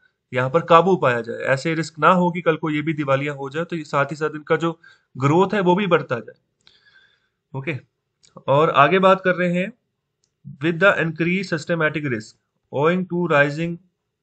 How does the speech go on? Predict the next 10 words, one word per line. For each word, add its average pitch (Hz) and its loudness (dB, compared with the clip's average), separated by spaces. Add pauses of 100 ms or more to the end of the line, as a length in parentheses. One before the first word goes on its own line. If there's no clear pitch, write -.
uh, 120 -6
scale 165 0
of 160 -2
एनबीएफ़सी 151 -2
operations 147 -6
in 143 -6
India, 131 -4
introduction 170 -2
of 160 4 (180)
relatively 151 -2